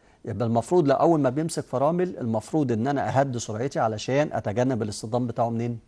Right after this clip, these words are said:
من الخلف، ودي نقطه مهمه جدًا. تمام؟ طيب انا دلوقتي هفترض ان اللي قدامي ده مش مسك فرامل، لا، هو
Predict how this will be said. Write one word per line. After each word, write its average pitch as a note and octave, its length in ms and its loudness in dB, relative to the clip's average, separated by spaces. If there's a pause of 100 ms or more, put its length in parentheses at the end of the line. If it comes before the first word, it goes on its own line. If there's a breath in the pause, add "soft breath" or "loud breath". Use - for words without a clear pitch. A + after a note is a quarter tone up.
(100)
من A2+ 120 -4
الخلف، - 520 -4 (320)
ودي G2+ 180 -8
نقطه A2+ 240 -6
مهمه G#2+ 280 0
جدًا. G2 260 -6 (520)
تمام؟ B2+ 300 0 (440 loud breath)
طيب G#2 180 2 (420 loud breath)
انا F3 200 8
دلوقتي E3 360 6
هفترض F3 500 4
ان C3 180 2
اللي B2 160 2
قدامي C#3 340 2
ده D3 100 4
مش C#3+ 220 -2
مسك C#3+ 220 -4
فرامل، C3+ 440 -2
لا، C3+ 180 6
هو C#3 460 2